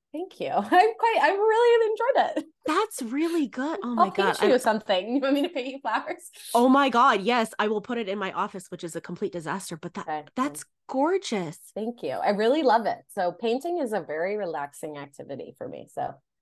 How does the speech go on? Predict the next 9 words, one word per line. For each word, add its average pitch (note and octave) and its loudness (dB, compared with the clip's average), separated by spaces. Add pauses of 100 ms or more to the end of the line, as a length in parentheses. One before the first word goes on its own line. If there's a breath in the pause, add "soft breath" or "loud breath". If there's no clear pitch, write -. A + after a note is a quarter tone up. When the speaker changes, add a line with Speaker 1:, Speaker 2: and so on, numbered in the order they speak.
(580)
Speaker 2:
I'm A#3+ 0 (100)
honestly, G3 2
I'm A3+ 0
so G3+ -4
impressed G3 -8
by D#3+ -6
anyone E3+ -4
who - -8
paints F3 -8